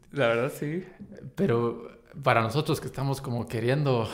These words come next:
Speaker 2: entrar, vamos, como al, al, al, al ojo del público, eh, se, hay que, eh, no sé, no sé cómo, no sé cuál sería la mejor manera de, de, de llevarlo a cabo, pero creo que sí es algo que hay que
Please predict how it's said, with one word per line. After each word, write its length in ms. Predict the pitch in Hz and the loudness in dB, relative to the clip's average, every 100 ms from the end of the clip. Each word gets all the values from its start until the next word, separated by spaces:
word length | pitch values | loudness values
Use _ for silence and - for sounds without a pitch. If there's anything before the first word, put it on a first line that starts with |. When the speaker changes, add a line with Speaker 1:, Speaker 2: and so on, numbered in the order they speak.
| - - - | -8 -14 -8
Speaker 2:
entrar, 380 | - 160 175 185 | -4 0 6 6
vamos, 400 | 113 110 147 - | 6 4 0 -4
como 200 | - 113 | -8 -4
al, 120 | 110 107 | -4 -4
al, 240 | 98 - | -6 -4
al, 380 | 113 107 107 - | -4 -4 -6 -10
al 180 | - 113 | -6 0
ojo 220 | 131 - | 0 0
del 140 | 123 110 | -2 -2
público, 760 | 147 151 147 160 143 139 - _ _ _ _ _ _ _ - - - _ | -2 -2 -2 -2 -4 -4 -16 _ _ _ _ _ _ _ -20 -20 -20 _
eh, 380 | 120 107 98 101 | -4 -2 -2 -4
se, 360 | - - 113 - | -8 -8 -8 -8
hay 160 | 110 123 - | -8 -8 -6
que, 760 | 143 139 143 143 139 139 - - | -2 -2 -2 -6 -8 -10 -16 -14
eh, 340 | 117 - - - | -12 -12 -20 -12
no 140 | 131 123 | -10 -10
sé, 140 | - | -10
no 140 | 127 120 | -8 -6
sé 240 | 139 - | -6 -4
cómo, 400 | 139 139 127 113 | -2 -2 -2 -4
no 80 | 127 | -6
sé 120 | 127 | -6
cuál 200 | - 147 | 2 4
sería 220 | 147 123 131 | 4 2 2
la 120 | 127 | 2
mejor 280 | 113 120 117 | 0 -2 -2
manera 480 | 110 127 107 104 - - - - - - - | -2 -2 -4 -6 -16 -20 -20 -20 -20 -20 -8
de, 380 | 113 104 104 104 | 0 2 0 -2
de, 600 | 113 107 104 - - - _ _ _ _ | -4 -2 -2 -4 -12 -16 _ _ _ _
de 400 | 98 101 - - | -16 -14 -14 -14
llevarlo 360 | 127 113 117 123 | -8 -4 0 -2
a 100 | 117 | -2
cabo, 320 | 143 135 101 | -2 -2 -2
pero 380 | 120 110 110 113 | -6 -4 -6 -8
creo 180 | - 113 | -10 -8
que 80 | 120 | -8
sí 220 | 113 117 | -6 -4
es 180 | 117 117 | -4 -6
algo 220 | 117 123 | -6 -6
que 80 | 123 | -6
hay 60 | 113 | -10
que 520 | - 123 120 120 | -8 -6 -4 -6